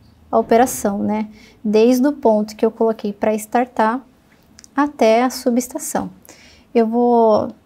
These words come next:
pedir pra, pra ele poder sair e tirar o zoom, né? Pra gente poder enxergar a rede como um todo, em toda a operação. Perceba que ele identificou duzentos e quatorze elementos dentro dessa operação de trace,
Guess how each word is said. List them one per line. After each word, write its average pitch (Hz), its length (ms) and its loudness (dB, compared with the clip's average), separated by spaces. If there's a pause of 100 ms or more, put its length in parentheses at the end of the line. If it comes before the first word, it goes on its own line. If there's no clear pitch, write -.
(440)
pedir 226 320 0
pra, 208 560 -4 (800)
pra 226 180 4
ele 214 220 2
poder 214 380 -2
sair 220 440 0
e 240 60 -4
tirar 220 300 0
o 214 80 2
zoom, 226 320 -2
né? 254 160 0
Pra 233 160 -4
gente 214 160 -4
poder 214 180 -4
enxergar 214 540 -4 (420)
a - 120 -2
rede 220 340 0
como 226 320 -4
um 233 40 0
todo, 254 380 -2
em 233 80 0
toda 226 240 -2
a 214 60 4
operação. 226 680 -2 (280)
Perceba 247 440 2
que 262 160 -2
ele 240 300 4
identificou 254 800 2
duzentos 240 540 0
e 320 80 0
quatorze 254 580 2
elementos 285 840 2
dentro 226 520 0
dessa 214 340 0
operação 214 560 -4
de 220 120 -4
trace, 240 540 -2